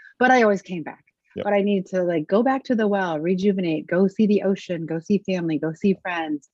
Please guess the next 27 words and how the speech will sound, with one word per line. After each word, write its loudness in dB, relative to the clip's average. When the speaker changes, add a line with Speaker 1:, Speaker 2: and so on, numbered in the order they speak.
Speaker 1:
um, -2
and -2
just -2
be 6
a -6
little 0
bit. -6
But 6
then 2
I 4
always 4
came -4
home -4
and -8
did 0
Speaker 2:
Yep. -6
Speaker 1:
puttered 0
around 2
the 0
house -8
and -12
stuff -10
like -6
that. -12
But, -4
but 2
yeah, 0